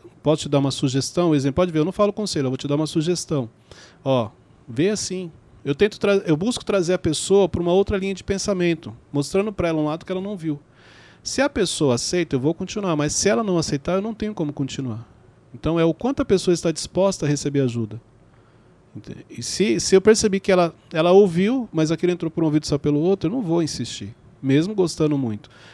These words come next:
E ela sabe que quando ela precisar, eu estou ali à disposição. Então eu, o que eu aconselho é,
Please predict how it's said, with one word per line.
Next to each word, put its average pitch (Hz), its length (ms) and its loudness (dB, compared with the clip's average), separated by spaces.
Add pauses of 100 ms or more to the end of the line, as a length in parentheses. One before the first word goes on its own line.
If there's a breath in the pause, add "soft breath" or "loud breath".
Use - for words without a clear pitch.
(160 soft breath)
E 135 80 4
ela 151 160 6
sabe 170 360 4
que - 80 -12
quando 147 200 0
ela 151 160 2
precisar, 143 440 -2
eu 160 60 0
estou 190 260 -2
ali 196 100 0
à 160 40 -2
disposição. 120 600 -8 (540 soft breath)
Então 151 200 2
eu, 165 120 0 (120)
o 151 60 2
que - 100 -2
eu 190 120 6
aconselho 180 680 0
é, 117 220 -2